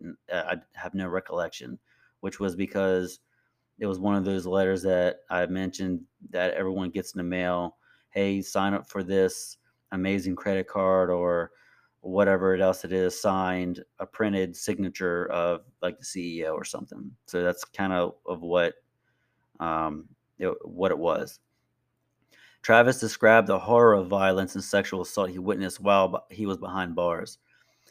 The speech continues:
The anxiety Travis had towards prison wasn't enough to overcome his addiction to crack, as he returned to prison three times for violating parole and drug possession. So, like I said, this guy got a numerous amount of opportunity to come out into the world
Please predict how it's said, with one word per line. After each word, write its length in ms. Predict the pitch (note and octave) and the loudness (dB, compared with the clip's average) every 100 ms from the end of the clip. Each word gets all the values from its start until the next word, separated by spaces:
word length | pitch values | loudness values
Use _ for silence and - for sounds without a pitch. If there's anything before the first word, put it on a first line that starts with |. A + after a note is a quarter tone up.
| _ _ | _ _
The 100 | G#2+ | 0
anxiety 560 | G2+ F#2+ G#2+ A2+ A2+ G#2 | 0 2 6 8 8 4
Travis 400 | - G#2+ G#2 G#2 | 2 2 2 -2
had 160 | G2+ | -4
towards 360 | - A2 G#2+ G2+ | -4 -2 0 -2
prison 460 | - A2+ G2+ G2 F#2+ | 0 2 2 -2 0
wasn't 320 | G#2+ G#2 G2+ | 0 2 0
enough 320 | G2 G#2 G2+ | 2 0 -2
to 80 | - | -4
overcome 440 | G2+ F#2+ - G2+ | -4 -4 -6 -4
his 100 | F#2+ | -4
addiction 420 | F2+ F2 G2 - F2+ | -4 -4 -6 -8 -12
to 40 | |
crack, 360 | - G#2 G2 - | -2 2 2 0
as 140 | F#2+ | -4
he 120 | G2+ | -4
returned 500 | F#2 F#2+ - A#2+ A#2 | -8 -10 -4 -2 -2
to 60 | F2+ | -2
prison 360 | - F#2 F2 F2+ | -6 -6 -6 -6
three 160 | G#2 | -6
times 440 | G2 G#2 G2+ G2 - _ - _ | -4 -2 0 0 -6 _ -20 _
for 180 | A2 | -4
violating 640 | G2+ G#2 G#2 G2+ G2 F#2+ F#2 | 2 4 6 4 2 -2 -6
parole 340 | - G2+ G2 F#2+ | -2 0 0 -2
and 180 | F#2+ | -6
drug 240 | F2+ F#2 - | -4 -6 -8
possession. 560 | F2+ F#2 F2+ - C#3+ C3+ _ _ _ _ _ _ | -12 -8 -10 -12 -20 -20 _ _ _ _ _ _
So, 140 | - | -2
like 180 | G2 F#2 | -2 0
I 60 | F#2+ | -6
said, 420 | - G2+ G2 F2+ _ _ _ _ _ _ _ _ | 0 2 2 -2 _ _ _ _ _ _ _ _
this 140 | G#2+ G2+ | -10 -2
guy 200 | G#2 G2+ | 2 2
got 360 | G2 F#2 - - _ _ | 4 2 2 -6 _ _
a 60 | G2+ | -6
numerous 640 | F#2+ G2 A2 G#2 G2+ F#2 | -2 2 2 2 0 -2
amount 320 | G2 F#2 F#2 F2+ | -4 -4 -4 -2
of 100 | F2 | -2
opportunity 640 | F2 F#2 - F2+ F2 F2 | -2 -4 -6 -6 -4 -8
to 540 | E2+ - F2+ F2 F2 - | -8 -8 -6 -6 -8 -6
come 180 | G2 | -4
out 100 | F#2 | -4
into 180 | F2+ - | -6 -8
the 80 | F2+ | -8
world 420 | E2+ F2+ F2+ F2 | -2 0 0 -2